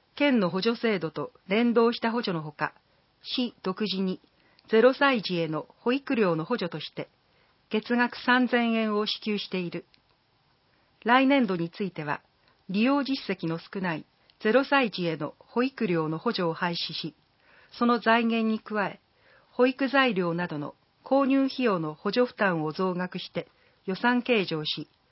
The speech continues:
支援の拡充を図ったところである。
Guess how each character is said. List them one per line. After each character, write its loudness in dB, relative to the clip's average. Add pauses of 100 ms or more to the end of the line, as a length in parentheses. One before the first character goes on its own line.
(460)
支 0
援 4
の 2
拡 -4
充 0
を 2
図 -2
っ -2
た -6
と -8
こ -4
ろ -2
で -6
あ -6
る。 -14